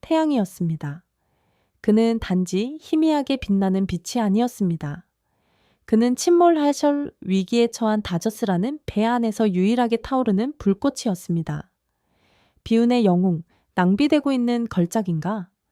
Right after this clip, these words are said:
비록 김혜성의 사 타수 사 안타라는 초특급 활약, 개인적인 걸작이 다저스를 육 연패에서 구해내지는 못했지만 그것은 오히려 그의 위대함을 더욱 부각시켰을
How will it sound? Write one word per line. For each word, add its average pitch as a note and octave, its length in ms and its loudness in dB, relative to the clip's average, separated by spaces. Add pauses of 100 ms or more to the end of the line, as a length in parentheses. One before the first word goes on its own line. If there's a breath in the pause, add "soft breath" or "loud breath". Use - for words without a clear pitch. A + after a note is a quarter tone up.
(420)
비록 A#3 300 2
김혜성의 A#3 720 0
사 - 180 -2
타수 D4+ 360 -2
사 C#4+ 180 -2
안타라는 B3 720 -2 (400 soft breath)
초특급 D#4 560 0
활약, A#3 340 -2 (640)
개인적인 A3+ 600 2
걸작이 F3+ 720 -2
다저스를 A#3 680 0
육 F#3 160 0
연패에서 B3 520 -2
구해내지는 G3 720 0
못했지만 F3+ 760 -2 (580 soft breath)
그것은 A3 460 0
오히려 F3+ 440 0 (240 soft breath)
그의 G#3+ 380 2
위대함을 A#3 580 2
더욱 F3+ 300 0
부각시켰을 F#3+ 680 -4